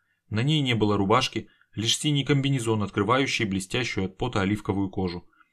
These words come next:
Лицо у женщины оказалось смуглое, как у фермеров, работающих при свете мощных ламп,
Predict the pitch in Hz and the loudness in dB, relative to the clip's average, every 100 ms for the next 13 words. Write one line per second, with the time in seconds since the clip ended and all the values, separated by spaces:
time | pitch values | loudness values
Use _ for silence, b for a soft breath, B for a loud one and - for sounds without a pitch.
0 | b _ - 101 101 143 147 127 135 - | b _ -6 -4 0 2 2 2 -2 -2
1 | 117 110 104 113 107 - 113 131 123 98 | -2 0 2 2 2 -2 -2 0 0 0
2 | 98 - - 117 107 92 - - 98 123 | -2 -6 0 0 2 -2 -4 -2 0 0
3 | 123 113 - - 104 - 110 117 101 104 | -2 -2 -4 -4 -6 -2 -2 0 0 0
4 | - 101 - 95 87 | -2 -4 -4 -4 -4